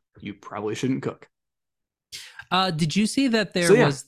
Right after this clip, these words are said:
Speaker 2: the, uh, Domino's Japan had that cheeseburger pizza, and they put pickles on it, and I'm like, "That actually looks
Speaker 1: Oh.
Speaker 2: pretty good. Looks pretty good." What's wrong with pickles on pizza, bro? Have you ever had it?
Speaker 1: Culinary,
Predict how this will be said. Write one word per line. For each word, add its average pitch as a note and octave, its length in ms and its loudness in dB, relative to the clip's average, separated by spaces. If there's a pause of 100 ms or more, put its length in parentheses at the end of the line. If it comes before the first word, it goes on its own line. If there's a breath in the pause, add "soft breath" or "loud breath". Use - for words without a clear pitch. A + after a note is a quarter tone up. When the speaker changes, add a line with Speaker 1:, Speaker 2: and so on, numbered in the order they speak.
Speaker 2:
the, C#3 340 2
uh, A2+ 380 0
Domino's C3 520 -2
Japan B2 600 -2
had A#2 220 -2
that A#2 180 -4
cheeseburger C3+ 480 0
pizza, A#3 460 -2 (720)
and B2 120 2
they C3 60 4
put C3 220 0
pickles C#3 340 0
on E3+ 160 0
it, F#3+ 140 -2
and C#3+ 80 2
I'm C3 120 0
like, B2 300 -2 (140)
"That G#2+ 180 -4
actually E3 260 8
looks C3 120 8
Speaker 1:
Oh. - 40 4
Speaker 2:
pretty A#3 200 0
good. F#3+ 260 0
Looks A2+ 160 -2
pretty F#3+ 160 -4
good." A#3 220 0 (760)
What's - 160 -6
wrong F#3+ 140 2
with F#3+ 100 0
pickles B3+ 240 0
on A#3+ 140 0
pizza, A#3+ 300 -2
bro? C3+ 240 0
Have E3 120 -8
you G3 80 -2
ever G3+ 120 0
had C3 200 0
it? G#3+ 200 -4
Speaker 1:
Culinary, B2+ 580 2